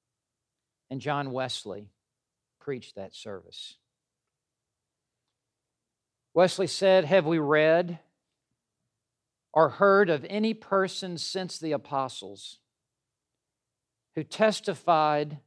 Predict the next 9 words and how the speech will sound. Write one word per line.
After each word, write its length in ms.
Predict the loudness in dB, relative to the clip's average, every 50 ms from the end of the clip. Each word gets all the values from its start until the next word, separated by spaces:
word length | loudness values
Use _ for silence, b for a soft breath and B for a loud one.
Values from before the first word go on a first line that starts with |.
| _ -10
the 120 | -10 -6
gospel 680 | -2 2 4 4 4 2 0 -4 -6 -2 -2 0 0 0
of 120 | -2 -2
the 60 | -4 -6
grace 460 | -2 0 0 0 0 -2 -4 -6 -8
of 180 | -8 -8 -8
God 440 | -6 -4 -2 -2 -2 -2 -4 -6 -8 -12
so 340 | -14 -12 -6 -4 -2 -2 -2
widely 800 | -2 -2 0 2 4 6 4 4 2 0 0 0 0 -2 -4